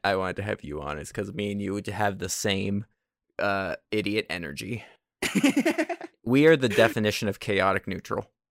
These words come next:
Speaker 2: I was gonna say, yeah, we are pretty. It, it is, yeah. It's hundred percent chaotic neutral is, is what happened.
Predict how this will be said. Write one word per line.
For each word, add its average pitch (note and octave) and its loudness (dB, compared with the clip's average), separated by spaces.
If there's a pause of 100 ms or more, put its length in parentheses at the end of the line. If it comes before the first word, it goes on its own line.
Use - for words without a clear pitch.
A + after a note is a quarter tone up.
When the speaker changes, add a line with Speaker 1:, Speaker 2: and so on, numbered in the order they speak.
(120)
Speaker 2:
I D3 0
was C#3 -2
gonna C#3+ -2
say, B2+ -2
yeah, B2+ -2
we C#3+ -4
are D3 -4
pretty. C3 -8
It, D3+ -2
it D3+ -2
is, B2+ -2
yeah. A#2+ -2
It's D#3+ 0
hundred D3+ -4
percent B2 -8
chaotic A#2 -2
neutral A#2+ -6
is, A2+ -10 (280)
is A#2+ -12
what A#2+ -4
happened. A#2+ -6